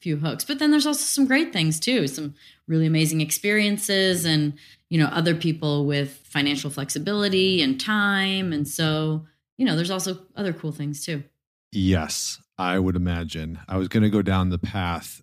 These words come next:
Speaker 2: of, like, the choice paradox, you know, like, the more optionality that we have, the harder it is to choose. And I think, you know, over the last couple of years, <clears throat> I've had the fortune of working with people like, famous rock stars and rappers and athletes and stuff like that.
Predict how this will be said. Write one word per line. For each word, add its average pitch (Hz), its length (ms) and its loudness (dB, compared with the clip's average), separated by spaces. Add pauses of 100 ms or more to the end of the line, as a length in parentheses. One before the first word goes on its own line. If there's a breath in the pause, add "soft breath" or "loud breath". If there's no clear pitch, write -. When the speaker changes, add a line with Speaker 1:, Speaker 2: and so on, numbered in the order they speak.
Speaker 2:
of, 85 640 -6 (300)
like, 87 220 -6
the 98 100 -6
choice - 440 2
paradox, 80 760 -4
you 87 80 -8
know, 85 160 -6
like, 85 220 -6
the 95 60 -6
more 95 260 2
optionality 87 760 -4
that 87 120 -10
we 87 120 -10
have, 85 320 -6
the 87 80 -6
harder 90 280 2
it 85 80 -2
is 85 140 -6
to - 140 -14
choose. 87 720 0
And 95 120 -4
I 90 100 -4
think, 95 300 -2 (160)
you 113 100 6
know, 104 120 10
over 98 100 4
the 104 80 6
last 101 500 2 (220)
couple 120 300 2
of 104 60 4
years, 101 580 4 (100)
<clears throat> - 100 -2
I've 143 300 2
had 113 140 2
the 98 100 -2
fortune 107 360 0
of 92 120 0
working 98 380 0
with 92 200 -6
people 90 520 -4 (480)
like, 80 160 -10 (360)
famous 92 360 -4
rock 85 200 0
stars 78 460 -2
and 85 160 -4
rappers 82 680 -4
and 80 360 -6
athletes 87 560 -4
and 90 80 -2
stuff - 260 -8
like - 180 -8
that. 85 300 -4